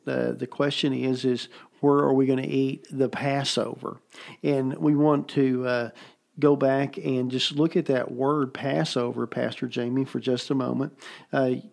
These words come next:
you can find the first Passover where it was instituted in Exodus, the twelfth chapter. Now, the Passover, uh, it was the cel-, the celebration of Passover was about the Israelites being delivered from Egypt bondage,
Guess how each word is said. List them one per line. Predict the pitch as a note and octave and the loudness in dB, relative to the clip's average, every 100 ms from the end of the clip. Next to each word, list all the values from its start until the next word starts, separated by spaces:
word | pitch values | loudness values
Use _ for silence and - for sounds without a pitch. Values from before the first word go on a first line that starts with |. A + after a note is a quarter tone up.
| _ D#3+ | _ -4
you | C#3+ | -2
can | C3 | -2
find | A#2 C#3 C#3 | 2 2 4
the | B2+ | 2
first | - F#3+ A3 | 0 0 0
Passover | - B2 A2 B2+ B2 C#3 | -4 -4 -4 -4 -2 -4
where | C3 C3+ | -2 0
it | E3 | 0
was | D3 | 0
instituted | C3+ A#2+ - B2+ B2+ C3 C3 | -2 -2 -6 -2 -2 0 0
in | B2+ C#3+ | -2 -2
Exodus, | C3+ C#3 - C#3 - | -4 -2 -2 -2 0
the | C3 | -6
twelfth | - C3+ A2+ - | -4 -4 -4 -2
chapter. | E3+ E3+ E3+ - - - - - - _ | 0 0 -2 -6 -8 -12 -20 -20 -20 _
Now, | C#3+ C3+ B2+ B2 - - - - | 0 2 0 -2 -8 -20 -14 0
the | C#3+ | 0
Passover, | - E3 G#3+ G#3 C3+ C3 B2+ C3+ C#3+ - - - - - | 2 2 2 2 2 2 -2 -4 -4 -10 -20 -20 -10 0
uh, | C3+ B2+ C3 E3 | 2 2 -2 -2
it | D#3+ | 0
was | C#3+ | 0
the | - A#2+ | -2 -4
cel-, | - C3 D3 F3 - | 0 0 2 0 -2
the | B2+ | -4
celebration | - D3 D#3+ D#3+ E3 - | 0 0 2 2 2 0
of | E3 | -2
Passover | D#3+ D#3 D3+ - B2+ A#2+ C3 C3+ - - - - | -2 -2 -2 -2 -4 -2 -4 -6 -10 -20 -20 -2
was | C#3 C3+ C#3 | 2 2 2
about | B2 B2 B2+ - | 0 0 0 -2
the | D3 D#3+ | -2 2
Israelites | F#3 E3+ C3 A#2 B2 D3 | 2 2 2 2 -2 -4
being | C#3 C3 | -2 -2
delivered | B2+ B2 C#3 F3 C3 B2 | -2 -2 0 0 -2 -4
from | - B2 - - | -6 -6 -6 -4
Egypt | E3 E3+ D3 C3+ - | -2 0 0 -2 0
bondage, | - C3+ F3+ C#3 B2+ B2 - | 0 2 2 0 -2 -4 -8